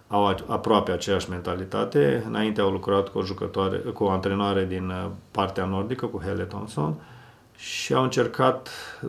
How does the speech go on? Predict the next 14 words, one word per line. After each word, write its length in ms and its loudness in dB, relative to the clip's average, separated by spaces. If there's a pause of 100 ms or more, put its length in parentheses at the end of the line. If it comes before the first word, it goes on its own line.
(240)
ținând 300 0
cont 240 2
că 60 -2
au 100 4
venit 240 2
și 60 -4
foarte 300 0
multe 560 0
jucătoare, 500 0
patru 460 0
din 180 -4
Muntenegru, 680 0
deci 340 -4
oarecum, 840 0